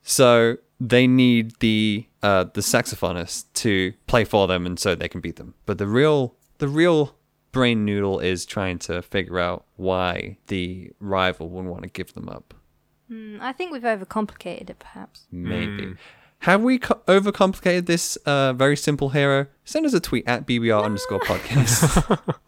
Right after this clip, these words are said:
Speaker 3: <laughs> Solve our problems for us.
Speaker 1: Please. We, we are but mortals who somehow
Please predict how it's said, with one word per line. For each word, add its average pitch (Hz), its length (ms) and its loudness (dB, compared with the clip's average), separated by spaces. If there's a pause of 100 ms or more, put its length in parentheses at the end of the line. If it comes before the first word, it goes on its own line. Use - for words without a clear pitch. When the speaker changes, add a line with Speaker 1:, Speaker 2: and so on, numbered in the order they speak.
(520)
Speaker 3:
<laughs> - 0 - (840)
Solve 131 640 2
our 120 220 4
problems 104 760 -2
for 78 440 -6
us. - 340 -14
Speaker 1:
Please. 107 600 2 (140)
We, 131 420 2
we 135 200 2
are 120 160 4
but 110 300 0 (400)
mortals 123 920 2
who 110 260 0 (880)
somehow 110 840 2